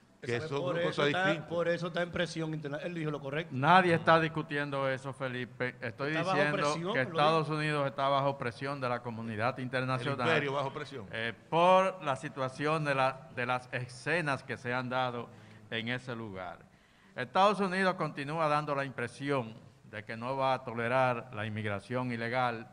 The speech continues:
Speaker 3: de que a-, advirtiendo a los haitianos que no crucen el Río Grande porque los van a deportar, porque no lo, no lo van a aceptar en Estados Unidos. Incluso ya, eh, han estado saliendo aviones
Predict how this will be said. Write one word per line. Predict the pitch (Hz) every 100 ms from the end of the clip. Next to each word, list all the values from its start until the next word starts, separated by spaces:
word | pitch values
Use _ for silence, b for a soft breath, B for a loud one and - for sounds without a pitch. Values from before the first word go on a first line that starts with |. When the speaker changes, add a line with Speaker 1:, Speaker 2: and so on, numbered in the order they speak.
| -
Speaker 3:
de | 101 110
que | 107 113 104 104 -
a-, | 110 101 - -
advirtiendo | 117 117 117 120 117 131 143 135
a |
los | 127 123
haitianos | 120 120 127 131 127
que | 123
no | 117 127 127
crucen | 135 131 120 113
el | 110
Río | 123 120
Grande | 120 135 120 104 98
porque | 110 101 107
los | 101
van | 110 131
a | 123
deportar, | 120 120 110 104 135 127 110 110 B B B B -
porque | 113 107
no | 107 117
lo, | 131 127
no | 107 131
lo | 123
van | 131 131
a | 131
aceptar | 127 107 131 127
en | 117
Estados | 110 - 123 123 127
Unidos. | 120 131 113 101 - - B B B B -
Incluso | 127 123 131 147 180
ya, | 147 131 147 151 113
eh, | 117 113 104 101
han | 113 135
estado | 127 131 131 131
saliendo | 127 117 120 127 123 110 98 -
aviones | 110 117 139 143 113